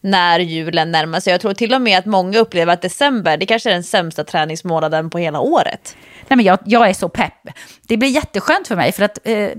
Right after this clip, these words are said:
Speaker 2: runt julen där, då tar ju alla som jag jobbar med ledigt också. Och det betyder att man kommer inte ha en massa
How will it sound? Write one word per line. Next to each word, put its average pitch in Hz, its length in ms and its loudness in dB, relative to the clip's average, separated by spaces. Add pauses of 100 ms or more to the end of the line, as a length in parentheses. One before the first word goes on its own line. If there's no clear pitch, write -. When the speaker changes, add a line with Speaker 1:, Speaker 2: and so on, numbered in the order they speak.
(160)
Speaker 2:
runt 240 240 -2
julen 285 300 0
där, 208 140 4
då 208 100 -4
tar 269 180 0
ju 233 120 -2
alla 214 560 0
som 214 220 -8
jag 185 200 0
jobbar 202 380 0
med 196 200 0
ledigt 180 380 0
också. - 420 -2 (440)
Och 208 60 -2
det 214 100 4
betyder 220 300 2
att 208 80 0
man 202 120 0
kommer 214 160 0
inte 208 120 -2
ha 180 60 0
en 175 60 -4
massa 185 300 2